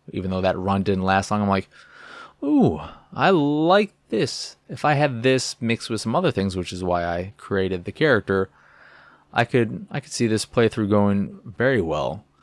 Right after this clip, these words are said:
Uh, I did have a good run with the cop until the fifth area where the stupid rob-, uh, stupid robots, uh, get going and like, "Hey,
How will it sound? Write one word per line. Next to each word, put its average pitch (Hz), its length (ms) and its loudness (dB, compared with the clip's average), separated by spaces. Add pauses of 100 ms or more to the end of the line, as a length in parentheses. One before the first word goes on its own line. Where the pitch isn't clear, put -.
(1300)
Uh, 95 200 -2
I 101 140 4
did 123 200 6
have 127 120 6
a 113 40 -2
good 113 160 6
run 110 200 6
with 101 100 0
the 101 60 -4
cop 113 380 6
until 104 260 0
the 95 120 0
fifth - 460 -2
area 104 680 6
where 104 100 0
the 87 120 -8
stupid 101 360 -2
rob-, 101 320 6
uh, 98 280 -4
stupid 101 260 -2
robots, 98 560 2 (480)
uh, 71 200 -4
get 98 280 -4
going 98 240 2
and 95 80 -2
like, 95 160 -2
"Hey, 104 320 2